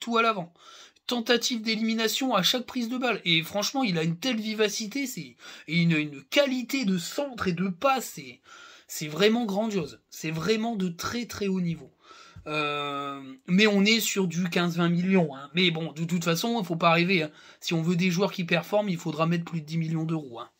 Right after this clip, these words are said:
On va battre des records, je pense, en termes de prix de recrutement. Ça, c'est sûr et certain. C'est sûr et certain. Alors, je le mets au conditionnel,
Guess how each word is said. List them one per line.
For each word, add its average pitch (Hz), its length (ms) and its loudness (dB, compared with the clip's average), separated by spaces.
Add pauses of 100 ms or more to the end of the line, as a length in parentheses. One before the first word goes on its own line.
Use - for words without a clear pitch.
(380)
On 160 60 0
va 202 160 10
battre 214 220 4
des 202 100 2
records, 202 440 2
je 175 100 -4
pense, 175 300 -4
en 165 60 -4
termes 170 260 -2
de 160 100 -8
prix 180 260 -6
de 170 60 -2
recrutement. 165 520 -12 (280)
Ça, 160 160 -4
c'est 156 160 -6
sûr 151 240 -8
et 147 40 -6
certain. 135 380 -16 (640)
C'est 151 140 -8
sûr 160 200 -2
et 160 60 2
certain. 185 480 -2 (240)
Alors, 202 340 6 (840)
je 165 160 -2
le 220 80 4
mets 240 140 6
au 240 100 4
conditionnel, 220 880 2